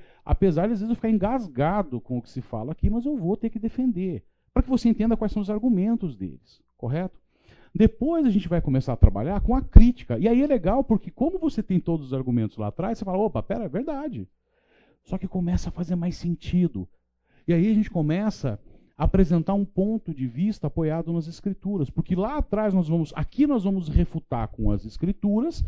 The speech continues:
e aqui você começa a apoiar, "É, mas esse daqui realmente faz sentido." Pra que a gente possa finalizar com quais são os princípios que amparam essa doutrina.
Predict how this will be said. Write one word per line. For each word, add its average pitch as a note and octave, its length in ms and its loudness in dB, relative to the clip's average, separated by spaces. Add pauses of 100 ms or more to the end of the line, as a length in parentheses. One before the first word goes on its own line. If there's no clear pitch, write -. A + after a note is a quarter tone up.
(380)
e A#3 80 2
aqui B3+ 280 2
você C#4+ 260 0
começa C4+ 460 2
a - 0 -
apoiar, B3+ 480 0
"É, D#3 100 -2
mas A2 240 0
esse A2+ 260 -2
daqui C3 340 -6
realmente D3 720 -4 (440)
faz A#2 260 -4
sentido." G3 500 -6 (2250)
Pra C#3 120 -2
que C#3+ 80 -4
a C#3 40 2
gente C#3+ 220 -2
possa C#3 560 -4 (520)
finalizar C3 640 -2
com A2+ 260 -2
quais F3 220 -8
são A3+ 100 -4
os - 120 -8
princípios D3+ 680 -4
que - 100 -10
amparam G2 380 -6
essa F#2+ 160 -12
doutrina. G2+ 500 -12